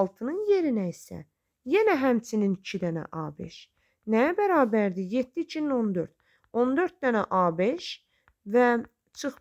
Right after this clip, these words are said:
iki dənə A beş, cavab eləyəcək on iki A beş. İndi mənə A beşi də verib. Nə üçün məhz A beşi gətirdim? Gördüm ki, orada A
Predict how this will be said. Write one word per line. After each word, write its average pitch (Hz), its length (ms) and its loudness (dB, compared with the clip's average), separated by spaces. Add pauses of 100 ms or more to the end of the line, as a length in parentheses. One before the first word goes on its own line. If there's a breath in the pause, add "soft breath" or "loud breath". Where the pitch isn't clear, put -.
(120)
iki - 280 -8
dənə 185 260 2
A 170 220 -4
beş, 269 320 0 (440)
cavab 254 360 4
eləyəcək 208 500 0 (140)
on 208 160 -4
iki - 320 -8
A 202 240 2
beş. - 300 -6 (480)
İndi 240 160 2
mənə 262 340 6
A 285 80 6
beşi 269 320 0
də 269 80 4
verib. 220 220 -2
Nə 392 180 0
üçün 311 200 -8
məhz 233 240 -4
A 220 120 0
beşi 202 280 -4
gətirdim? 196 360 -6
Gördüm 277 320 -4
ki, - 100 -10
orada 277 260 -2
A 247 100 2